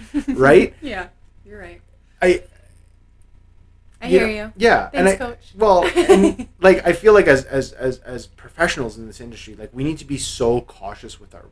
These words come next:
Speaker 2: words, but
Speaker 1: That's why we made this fucking podcast,
Speaker 2: Exactly.
Speaker 1: yeah.
Speaker 2: We need to be so cautious with our words, but at the end of the day, this is our opinion, this is stuff we know that works, and this is stuff that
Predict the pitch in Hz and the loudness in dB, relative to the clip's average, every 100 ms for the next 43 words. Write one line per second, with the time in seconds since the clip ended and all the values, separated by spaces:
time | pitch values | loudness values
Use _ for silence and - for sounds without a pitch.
0 | _ 104 110 165 214 - - _ _ _ | _ -16 -4 -4 -4 -8 -20 _ _ _
1 | _ _ _ _ 131 113 - _ _ _ | _ _ _ _ -2 -2 -8 _ _ _
2 | _ _ _ _ _ _ 180 214 196 165 | _ _ _ _ _ _ -10 -6 -6 -10
3 | 180 - - 170 - 156 180 - 147 240 | -20 -20 -20 -20 -20 -20 -12 -10 0 2
4 | 247 135 104 123 208 220 185 175 - 170 | 2 0 -8 -2 -2 -2 -4 -2 0 -2
5 | - 156 147 131 127 107 143 113 - 139 | -2 -4 -6 -8 -10 -2 0 0 -2 -4
6 | 135 - 127 151 165 120 147 127 113 123 | -4 -14 -8 -8 -8 -4 0 0 -2 -12
7 | 127 - 120 113 - - 180 208 220 226 | -16 -20 -20 -20 -20 -10 -6 -4 -6 -10
8 | _ - - 127 - 127 - 117 120 113 | _ -18 -14 -10 -8 -8 -8 -12 -10 -12
9 | 98 - 156 226 123 - - - _ _ | -14 -10 0 2 0 -4 -14 -20 _ _
10 | 135 139 139 147 131 - 131 127 - 117 | -8 -6 -6 -6 -8 -4 -4 -4 -10 -10
11 | - | -12